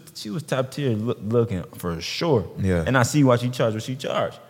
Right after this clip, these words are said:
Speaker 1: but I didn't expect it because I didn't know what was the deal with, on the back end. I didn't know what was going on. I thought this was a, a mutual, like, a cool thing. I thought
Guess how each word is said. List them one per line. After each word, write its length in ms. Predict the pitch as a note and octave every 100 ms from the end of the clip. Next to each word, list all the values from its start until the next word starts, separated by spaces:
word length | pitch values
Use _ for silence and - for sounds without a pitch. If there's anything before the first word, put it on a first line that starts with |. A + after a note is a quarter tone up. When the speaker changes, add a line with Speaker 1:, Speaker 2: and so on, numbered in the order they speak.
| - _ _
Speaker 1:
but 140 | A2+
I 60 | C3
didn't 180 | C3+ A#2
expect 720 | F#2+ - - - F#3+ F#3 -
it 120 | C3+
because 120 | A#2
I 80 | C3
didn't 240 | A#2+ G#2 A#2+
know 120 | D#3
what 120 | C3+
was 80 | A2+
the 100 | G2+
deal 400 | G2 D#3+ F3+ D3+
with, 360 | B2+ F#2+ F#2+ -
on 60 |
the 60 | G#2+
back 340 | G#2+ F#3 E3
end. 140 | D#3 C3
I 60 | D3+
didn't 80 |
know 100 | D#3+
what 100 | F3+
was 100 | D#3+
going 220 | D#3 D#3+ F#3
on. 300 | G3+ D#3+ C#3+
I 20 |
thought 140 | F3
this 140 | E3 D#3
was 80 | C#3+
a, 140 | B2+ - - - - - -
a 40 |
mutual, 440 | F#3 A#3+ G3+ G3+
like, 160 | G3 G3
a 140 | F#3 F#3+
cool 280 | - A#3 A3
thing. 420 | G#3+ D4 D4 B3
I 120 | F#3
thought 800 | F3 F#3+ D#3 F2+ - - - -